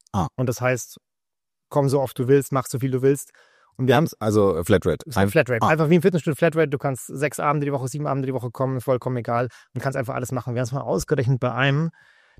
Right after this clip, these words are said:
Speaker 2: der war Student damals, das heißt, der hat das vergünstigt bekommen und kam, glaub ich, zu, ich weiß nicht, siebzehn, achtzehn Kursen die Woche. Und der hat halt irgendwie um ein bis zwei Euro pro Kursstunde gezahlt, was halt einfach ein Witz ist.
Speaker 1: Krass.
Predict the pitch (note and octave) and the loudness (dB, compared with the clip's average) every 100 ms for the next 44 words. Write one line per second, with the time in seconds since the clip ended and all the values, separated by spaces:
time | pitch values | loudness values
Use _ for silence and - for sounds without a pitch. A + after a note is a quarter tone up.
0 | - C3 B2 B2+ B2 - A#2 C3+ F3 F3+ | -2 0 4 4 2 -2 0 2 2 4
1 | E3+ F3 E3+ C#3 C3+ B2+ B2+ C3+ - A#2 | 4 4 2 0 0 0 0 -2 -2 0
2 | D3 F3+ - - D3+ D#3+ E3 - - D#3+ | 2 0 -4 -6 -2 0 0 -2 0 2
3 | E3+ - - B2+ C#3+ B2+ B2 B2 B2+ - | 2 0 0 2 2 0 2 2 0 -4
4 | - B2 B2 - - - A2+ G#2 - - | -4 -4 -4 -12 -18 -10 -8 -8 -10 -10
5 | - C#3+ - C3 B2+ - B2+ A#2 C#3 B2+ | -8 -8 -6 -6 -6 -4 -2 0 2 2
6 | G#2+ G2+ A2+ C#3 - - _ _ B2 A#2 | 0 -2 -2 -2 -4 -14 _ _ -4 -2
7 | A#2+ C3 A#2+ D3+ C3+ C3+ C3+ B2+ A#2+ C#3 | 0 -2 -2 0 0 0 0 -2 -2 0
8 | C3 - - B2 B2 A#2+ B2 B2+ - A#2 | -2 -4 0 2 2 2 2 0 0 -2
9 | C3+ B2+ - A2 G2+ G2+ - G#2 A#2 A2 | 0 0 0 0 0 -2 -4 -4 -4 -6
10 | - B2 A2 G2 G#2 B2+ - - B2 D3 | -6 -4 -4 -4 -2 -2 -2 -4 -4 -4
11 | - | -6